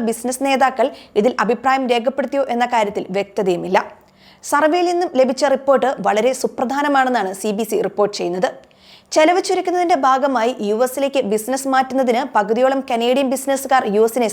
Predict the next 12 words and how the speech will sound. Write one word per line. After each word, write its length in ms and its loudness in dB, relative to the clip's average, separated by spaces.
സമീപിച്ചിട്ടുണ്ട് 680 2
എന്ന് 120 0
സർവേ 320 0
പറയുന്നു. 300 0
അതോടൊപ്പം 420 2
താരിഫ് 400 2
നേരിടാത്ത 500 4
രാജ്യങ്ങൾക്ക് 520 2
ചരക്കുകൾ 480 0
വഴിതിരിച്ചു 520 0
വിടുകയോ 460 0
അല്ലെങ്കിൽ 260 0